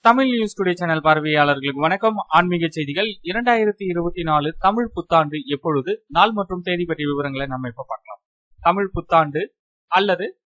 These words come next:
தமிழ் வருடப்பிறப்பு என்பது பாரம்பரிய தமிழ் நாட்காட்டியின்படி முதல் மாதமான, அதாவது தமிழ் மாதமான சித்திரை முதல் தேதி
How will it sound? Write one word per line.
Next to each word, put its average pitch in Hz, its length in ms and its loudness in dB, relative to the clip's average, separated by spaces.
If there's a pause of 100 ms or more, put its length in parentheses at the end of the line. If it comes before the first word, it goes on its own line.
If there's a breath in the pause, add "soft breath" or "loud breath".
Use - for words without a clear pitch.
தமிழ் 247 420 -2 (100)
வருடப்பிறப்பு 180 840 2 (440)
என்பது 156 540 -4 (100)
பாரம்பரிய 214 640 2
தமிழ் 196 440 0 (140)
நாட்காட்டியின்படி 160 1000 -2 (600)
முதல் 233 360 2
மாதமான, 170 680 4
அதாவது 180 440 4
தமிழ் 214 380 0
மாதமான 165 580 2
சித்திரை 196 680 -4
முதல் 214 640 -4
தேதி 156 520 -4